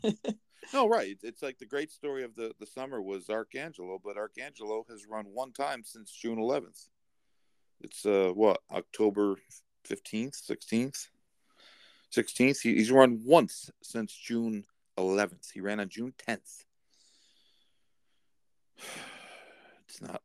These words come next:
Speaker 2: a big story when you don't run your horse. He's a nice horse, but that's all he is. And he's gonna go to stud if he wins this race. You know it's gonna happen because they're gonna say, "What more can he do?" You know, like, winning three races, I mean, just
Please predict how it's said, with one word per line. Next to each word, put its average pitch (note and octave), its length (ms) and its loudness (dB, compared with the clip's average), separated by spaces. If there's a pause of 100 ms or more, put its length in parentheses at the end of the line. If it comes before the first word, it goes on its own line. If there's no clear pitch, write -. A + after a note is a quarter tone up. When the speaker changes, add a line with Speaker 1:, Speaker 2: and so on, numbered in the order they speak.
Speaker 2:
a - 40 -20
big - 260 -10
story - 540 -10
when F#2 160 -18
you F2+ 80 -12
don't - 340 -12
run F2+ 280 -14
your - 160 -16
horse. - 520 -10
He's - 140 -14
a F2 60 -6
nice F2+ 240 -2
horse, F3+ 320 -2
but - 100 -12
that's - 180 2
all D3+ 180 6
he C#3 120 2
is. - 360 0 (1400)
And C3 100 4
he's D#3 80 4
gonna D3+ 200 4
go A#2 120 12
to F#2+ 60 10
stud E2+ 360 -6
if - 100 -8
he - 80 -10
wins F2+ 280 -10
this - 180 -14
race. - 460 -8 (880)
You D3 100 -2
know - 240 -4
it's - 220 -10
gonna - 180 -8
happen - 360 -6
because G#2+ 280 0
they're G2+ 100 6
gonna F#2+ 140 2
say, G2 120 4
"What A2 220 6
more G#2+ 160 4
can G#2 160 -4
he G2 60 -2
do?" C#2 240 4
You F#2 80 -2
know, F#2+ 100 2
like, F2 300 -2
winning F#2+ 200 0
three G2 180 0
races, F2+ 580 4
I - 60 -20
mean, G2 240 -6
just - 240 -12